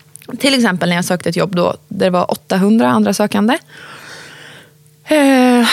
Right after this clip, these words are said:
gå på de här intervjuerna, jag var absolut inte kvalificerad. Jag var nog den minst kvalificerade som sökte, tror jag.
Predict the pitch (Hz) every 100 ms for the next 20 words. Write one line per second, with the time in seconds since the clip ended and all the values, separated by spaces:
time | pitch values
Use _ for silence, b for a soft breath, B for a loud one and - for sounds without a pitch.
0 | B 233 240 294 277 247 202 196 190 233
1 | 294 277 262 190 208 208 - _ 240 -
2 | - 233 247 285 247 220 196 - 190 180
3 | 196 196 175 208 240 180 190 226 180 -
4 | - 175 180 165 165 170 185 214 180 -
5 | 196 190 175